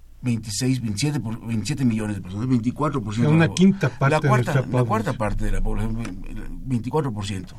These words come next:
Speaker 1: la cuarta parte de la población nacional. Pero eso es con el límite, eh, de dos mil quinientas personas por, por localidad. Pero la verdad que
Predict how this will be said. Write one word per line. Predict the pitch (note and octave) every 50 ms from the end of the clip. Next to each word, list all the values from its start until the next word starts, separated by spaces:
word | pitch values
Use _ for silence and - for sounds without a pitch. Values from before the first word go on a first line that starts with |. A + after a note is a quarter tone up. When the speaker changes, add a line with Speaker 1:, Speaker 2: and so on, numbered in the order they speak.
| -
Speaker 1:
la | - A#2 B2
cuarta | - G3 A3 G#3+ G#3 D#3
parte | C3 C3 B2 A2+ A#2+
de | A2
la | G2+
población | F#2+ F#2 F#2 G2+ G2+
nacional. | F#2+ - E2+ C#2+ B1 - - - - - - - - - -
Pero | F3+ G3 G#3+ G#3+ - - - - -
eso | - F#3+ G3 G3 G#3+
es | G#3+ G#3 -
con | - D3 C3+ C3
el | C3 C3+
límite, | E3 F#3 F#3 F3 E3 - - C#3+ C3+ A#2 G2+ G2 - - -
eh, | A#2 A#2+ A#2 A2+ A2 G#2+ G#2+ - - - G2 -
de | A#2 B2 A2+ A#2
dos | A#2+ C3+ A#2+ A#2
mil | C3 D3+ D#3+ D3
quinientas | C3 B2+ B2+ C3+ C3 B2+ A#2+ -
personas | - G#2 F2+ G#2+ G#2+ G#2 G#2 G2
por, | - E2 D#2+ - - - - - - - - - - -
por | - F2+ F2+ F#2 F#2+
localidad. | F#2 F#2 G#2+ B2 D3 E3 F#3 F#3 C#3 - - - - - - - - - - - -
Pero | A2+ A2+
la | A2+ A2+
verdad | A#2+ C3 D3 D#3+ D3
que | C3 C3+ C3 B2